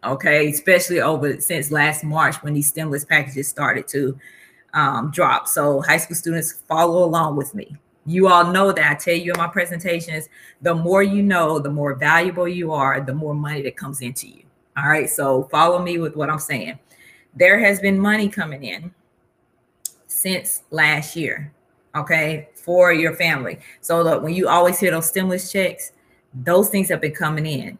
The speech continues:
twelve hundred dollars at a time per person, six hundred dollars per child. That money has been coming in.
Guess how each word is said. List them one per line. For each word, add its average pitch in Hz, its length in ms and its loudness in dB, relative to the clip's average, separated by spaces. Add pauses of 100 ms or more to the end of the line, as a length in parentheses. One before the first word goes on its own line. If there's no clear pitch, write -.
twelve 185 320 2
hundred 156 240 -2
dollars 135 320 0
at 110 100 -4
a 107 60 -2
time 123 340 0
per - 180 -8
person, 131 480 -2 (220)
six 196 340 4
hundred 170 240 2
dollars 147 300 2
per 139 160 0
child. 143 440 0
That 185 260 2
money 160 260 -4
has 143 180 -4
been 135 140 -8
coming 147 340 -4
in. - 240 -8